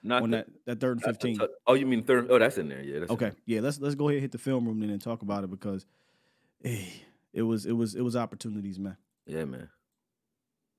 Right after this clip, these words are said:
Speaker 1: Early on, like, this, this is, uh, just Mike on the line of scrimmage.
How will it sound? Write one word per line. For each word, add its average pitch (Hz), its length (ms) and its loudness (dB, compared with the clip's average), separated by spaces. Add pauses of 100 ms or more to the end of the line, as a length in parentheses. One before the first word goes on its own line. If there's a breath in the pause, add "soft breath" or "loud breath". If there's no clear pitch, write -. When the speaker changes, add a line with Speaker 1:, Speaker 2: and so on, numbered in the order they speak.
(2000)
Speaker 1:
Early 123 320 4
on, 117 280 2
like, 92 180 0
this, 131 260 0
this 147 180 -4
is, 117 120 -6
uh, 104 180 6
just 98 200 -8
Mike 90 260 -2
on 85 120 -4
the 80 40 -6
line 80 200 -4
of 78 60 -10
scrimmage. 82 460 -8